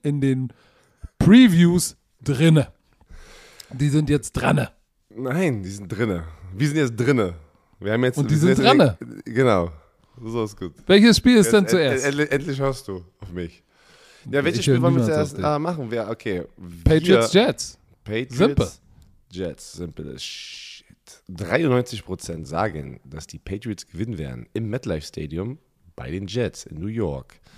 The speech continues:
Speaker 1: Hm.
Speaker 2: Ich, äh, erstmal grob sage ich, äh, ich geh, ich tippe einfach jetzt schon mal, ja, ich bin bei den dreiundneunzig Prozent der Menschen, die hier in diesem Tippspiel sind.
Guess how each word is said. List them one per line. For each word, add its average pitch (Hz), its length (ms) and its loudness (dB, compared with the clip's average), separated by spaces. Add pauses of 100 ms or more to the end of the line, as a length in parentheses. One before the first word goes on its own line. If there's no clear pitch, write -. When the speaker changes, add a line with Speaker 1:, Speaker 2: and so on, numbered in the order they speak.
(800)
Speaker 1:
Hm. 175 200 0
Speaker 2:
Ich, 85 140 -14 (200)
äh, 101 100 -6 (120)
erstmal 139 360 -2
grob 139 500 0
sage 113 380 2
ich, 175 300 -6
äh, 117 340 0
ich 117 120 -10
geh, 131 100 -10
ich 104 240 -10
tippe - 200 -8
einfach 151 160 -2
jetzt 151 180 -8
schon 151 120 -6
mal, 151 240 -4
ja, 117 360 0 (160)
ich 92 200 -16
bin 123 300 -8
bei 110 180 -2
den 123 380 -6 (300)
dreiundneunzig 120 840 0
Prozent 117 640 -10 (480)
der 98 120 -4
Menschen, 139 600 -2
die 107 140 -8
hier 107 220 -4
in 104 100 -10
diesem 98 240 -10
Tippspiel - 480 -2
sind. 120 420 0